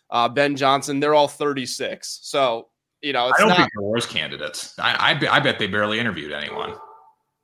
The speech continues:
Speaker 1: Who, the Patriots?
Speaker 2: Yeah.
Speaker 1: Probably. I mean, especially since he was already there. They, I,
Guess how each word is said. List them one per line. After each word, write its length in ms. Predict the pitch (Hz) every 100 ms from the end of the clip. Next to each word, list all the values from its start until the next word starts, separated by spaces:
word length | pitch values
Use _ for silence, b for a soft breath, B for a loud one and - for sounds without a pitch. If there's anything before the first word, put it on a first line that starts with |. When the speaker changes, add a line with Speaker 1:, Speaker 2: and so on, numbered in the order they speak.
| _
Speaker 1:
Who, 120 | 170 151
the 80 |
Patriots? 600 | 120 147 151 202 226 - -
Speaker 2:
Yeah. 300 | 107 78 73 - _ _ - - - -
Speaker 1:
Probably. 500 | 277 233 175 143 135
I 120 | 156
mean, 180 | 165 160
especially 460 | 156 - 226 220 196
since 200 | 180 135
he 160 | 160
was 140 | 170 156
already 340 | 151 151 135
there. 380 | 110 131 127 120
They, 240 | 117 120 -
I, 160 | 135